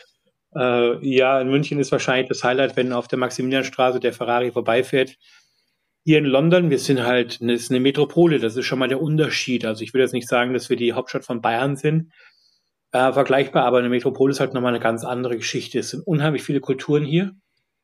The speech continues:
was mir sehr zugute kommt. In München hat man so den Bayer, und dann hat man die Zugerasten, äh, und das war's dann. Hier hat man irgendwie bei zweihundertachtunddreißig Nationen das Gefühl,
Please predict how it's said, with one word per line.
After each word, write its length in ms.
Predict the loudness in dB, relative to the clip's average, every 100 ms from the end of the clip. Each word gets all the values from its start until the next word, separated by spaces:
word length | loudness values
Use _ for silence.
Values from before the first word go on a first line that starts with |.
| _ _ _
was 220 | -4 0
mir 120 | 0
sehr 240 | 2 2 2
zugute 460 | -2 -2 0 0
kommt. 340 | 2 2 2 0
In 260 | 0 0
München 300 | -2 -2 0
hat 180 | -2 -2
man 100 | -4
so 120 | -2
den 200 | -2 -2
Bayer, 500 | 0 2 2 2 -2 -14 _ _ _ _ _ -6
und 60 |
dann 80 | 0
hat 180 | 0 0
man 80 | -2
die 100 | -2
Zugerasten, 1040 | -2 0 4 4 2 0 0 0 -2 -4
äh, 260 | 0 2 2
und 200 | 0 -4
das 160 | -2
war's 260 | 0 0 0
dann. 420 | 0 2 0 -4 -18 -20 -20 _ _
Hier 280 | -4 0 2
hat 160 | 2
man 160 | 0 2
irgendwie 460 | 2 0 -2 -2 0
bei 160 | 0
zweihundertachtunddreißig 760 | 0 0 2 2 0 0 2 2
Nationen 360 | -2 0 0
das 160 | 0 -2
Gefühl, 500 | -6 0 4 4 2